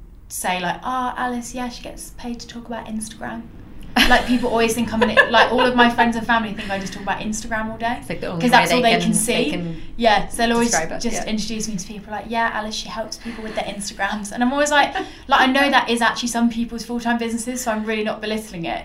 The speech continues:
Speaker 2: Yeah.
Speaker 1: But it's so much bigger than that. I'm just a bit
Speaker 2: <laughs>
Speaker 1: like, "Really?" And then I have to go myself and be like,
Speaker 2: Yeah.
Speaker 1: "Alice,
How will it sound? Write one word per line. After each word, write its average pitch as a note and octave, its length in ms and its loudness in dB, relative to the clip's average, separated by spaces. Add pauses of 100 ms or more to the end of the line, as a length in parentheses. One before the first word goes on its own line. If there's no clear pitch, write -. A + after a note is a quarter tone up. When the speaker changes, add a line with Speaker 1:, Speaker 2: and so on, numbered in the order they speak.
Speaker 2:
Yeah. G3+ 220 -4
Speaker 1:
But G#3+ 80 -4
it's - 140 -4
so G#3 360 2
much - 320 -4
bigger G#3 220 4
than D#4+ 220 8
that. - 260 4
I'm D#4 160 4
just D#4+ 200 -2
a - 60 0
bit A3 180 2
Speaker 2:
<laughs> G#3 120 6
Speaker 1:
like, G3+ 180 2 (320)
"Really?" D#4+ 800 -2 (720)
And G3 100 -6
then G3 80 0
I F#3 80 4
have F3+ 80 -2
to - 60 -10
go C#3 180 -2
myself C3+ 360 -6
and - 100 -14
be - 80 -10
like, C3 360 -4
Speaker 2:
Yeah. F#3 220 -4
Speaker 1:
"Alice, E3 220 -6